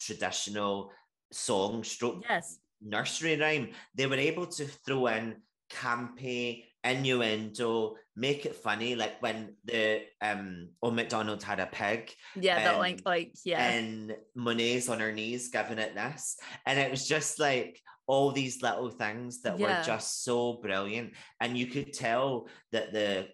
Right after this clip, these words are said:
Speaker 1: queens watching them were like, "Oh my God, this is iconic."
Speaker 2: Yeah, like, I just, that I,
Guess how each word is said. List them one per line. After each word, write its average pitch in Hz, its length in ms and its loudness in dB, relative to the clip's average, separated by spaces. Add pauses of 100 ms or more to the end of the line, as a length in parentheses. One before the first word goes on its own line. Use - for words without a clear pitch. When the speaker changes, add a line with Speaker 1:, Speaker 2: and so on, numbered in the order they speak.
Speaker 1:
queens 104 460 -4
watching 104 520 -4
them 117 200 -2
were 95 140 0
like, 90 320 -2
"Oh 117 80 -2
my 92 180 -2
God, 82 260 -6
this - 220 -8
is - 80 -8
iconic." 82 560 -8 (260)
Speaker 2:
Yeah, 214 440 2
like, 214 280 -2 (240)
I 233 100 0
just, - 440 -2 (120)
that 233 260 0
I, 247 120 2